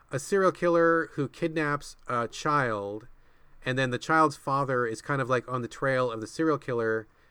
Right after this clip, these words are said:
and he's got a limited amount of time to rescue his son. And so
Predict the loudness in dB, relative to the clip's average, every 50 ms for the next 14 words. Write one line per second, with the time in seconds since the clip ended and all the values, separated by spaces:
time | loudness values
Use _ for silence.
0 | _ _ _ _ _ -10 -6 -4 -2 0 -2 -2 -2 -4 -2 2 4 6 6 6
1 | 6 6 4 4 4 4 2 2 2 0 0 0 -2 -4 -2 -2 0 0 0 -2
2 | -4 -6 -8 -8 -4 -2 -2 -2 -2 -4 -6 -6 -4 -4 -4 -4 -6 -8 -8 -6
3 | -2 -2 -2 -2 -2 -4 -8 -10 -12 -8 -4 0 2 2 4 2 2 -2 -4